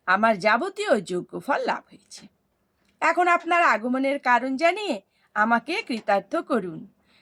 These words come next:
দেবর্ষি নারদ বললেন, হে মহারাজ, অতি বিস্ময়কর এক কথা শ্রবণ করুন।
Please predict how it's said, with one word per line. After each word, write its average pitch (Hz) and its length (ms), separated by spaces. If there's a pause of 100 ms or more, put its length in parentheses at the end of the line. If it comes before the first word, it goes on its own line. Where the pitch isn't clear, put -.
(140)
দেবর্ষি 320 500
নারদ 294 440
বললেন, 339 400
হে 254 280
মহারাজ, 330 640 (360)
অতি - 220
বিস্ময়কর 294 720
এক 226 240
কথা 262 580 (360)
শ্রবণ 277 400
করুন। 359 420